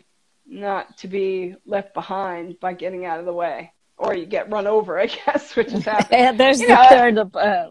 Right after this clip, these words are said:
Speaker 1: the
Speaker 2: possibility.
Speaker 1: third option. I mean,
Speaker 2: Yeah.
Speaker 1: uh, and a lot of people did fall by the wayside because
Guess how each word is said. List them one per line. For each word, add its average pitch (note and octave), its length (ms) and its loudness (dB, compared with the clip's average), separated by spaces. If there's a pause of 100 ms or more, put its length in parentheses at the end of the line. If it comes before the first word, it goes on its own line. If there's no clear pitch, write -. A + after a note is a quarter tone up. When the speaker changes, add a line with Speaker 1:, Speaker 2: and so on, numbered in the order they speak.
Speaker 1:
the - 60 -20
Speaker 2:
possibility. - 360 -4
Speaker 1:
third B3 180 8
option. A3+ 480 6 (260)
I D4+ 60 -4
mean, D4 320 -2
Speaker 2:
Yeah. - 260 -10 (720)
Speaker 1:
uh, C4 80 -2
and C4 120 -2
a C4 80 -4
lot C4+ 220 4
of C#4+ 80 -6
people B3+ 360 -2
did C4 280 -10
fall G3 300 0
by G3 240 -2
the G3 120 -8
wayside G3 680 -4
because G3+ 560 -6